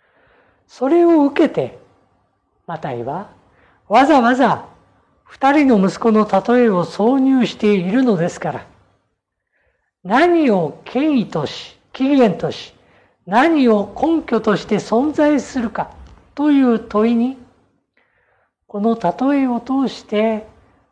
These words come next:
答えようとしているのではないかと思うんです。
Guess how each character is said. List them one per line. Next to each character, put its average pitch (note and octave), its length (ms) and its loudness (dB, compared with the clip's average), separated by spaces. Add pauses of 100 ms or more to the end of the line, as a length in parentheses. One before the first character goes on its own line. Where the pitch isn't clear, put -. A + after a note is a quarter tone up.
(160)
答 D4 340 -6
え D#4+ 100 -2
よ D#4 160 -2
う - 40 -2
と C#3 160 -6
し - 100 -16
て D#3+ 140 -6
い - 40 -4
る D3+ 100 -6
の C3+ 120 -8
で B2+ 140 -6
は B2+ 140 -6
な E3 120 -4
い E3 60 -6
か D#3+ 140 -8
と B3+ 340 -8 (320)
思 A#2 240 -8
う C#3 100 -10
ん A2+ 120 -16
で - 60 -20
す。 - 60 -20